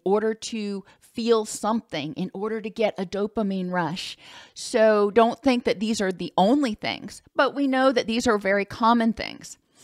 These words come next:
Substance use or misuse, sex addiction, pornography addiction, gambling, and this can include stock trading. Some people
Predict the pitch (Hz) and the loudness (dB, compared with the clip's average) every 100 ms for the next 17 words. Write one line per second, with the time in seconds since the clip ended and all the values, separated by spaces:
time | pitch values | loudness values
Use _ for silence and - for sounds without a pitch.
0 | - - _ - 269 277 - 269 220 - | -20 -20 _ 2 4 4 0 -4 -4 -12
1 | _ 185 196 185 - - 185 185 185 - | _ -8 -6 -6 -8 -2 0 2 0 -2
2 | 165 - - - - _ _ _ _ _ | -8 -8 -10 -14 -16 _ _ _ _ _
3 | - - - _ - - - - 277 190 | -20 -20 -20 _ -2 2 2 2 0 0
4 | - - - 175 - _ - 214 226 247 | -4 -8 -10 -12 -20 _ -2 4 8 8
5 | 262 - 214 180 180 - - - 208 _ | 6 2 0 2 -2 -4 -10 -12 -18 _
6 | _ _ _ _ - 240 240 311 254 170 | _ _ _ _ -6 0 4 4 4 0
7 | 87 - - _ - 220 226 285 - - | -2 -8 -20 _ -4 -2 2 0 -2 -10
8 | _ - 277 262 285 - 247 - 240 240 | _ -4 2 4 4 4 0 0 -2 -2
9 | 226 - 233 247 - - 196 175 - - | -4 -4 0 0 -2 -8 -4 -4 -6 -12
10 | - - - _ - - 233 262 262 254 | -20 -20 -20 _ -6 0 0 0 -4 -2
11 | 247 240 240 254 | 0 2 0 -4